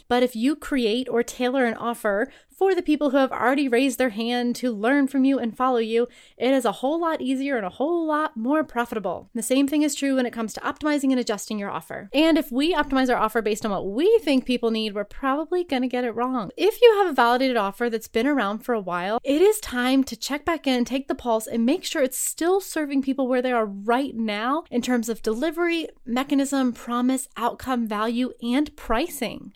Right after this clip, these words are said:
If you've noticed more people reaching out for an extended payment plan, if you noticed more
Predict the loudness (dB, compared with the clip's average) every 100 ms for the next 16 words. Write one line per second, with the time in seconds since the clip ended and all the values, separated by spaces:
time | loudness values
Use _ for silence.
0 | -4 -2 2 2 4 4 4 2 -2 -8
1 | -2 2 4 2 0 -2 -2 0 0 -2
2 | -8 -8 -6 -4 -6 -8 -10 -4 -4 -4
3 | -6 -8 -6 -6 -6 -6 -6 -4 -2 0
4 | -2 -6 -8 -4 -2 -2 -2 -4 -6 -6
5 | -6 -4 -4 -4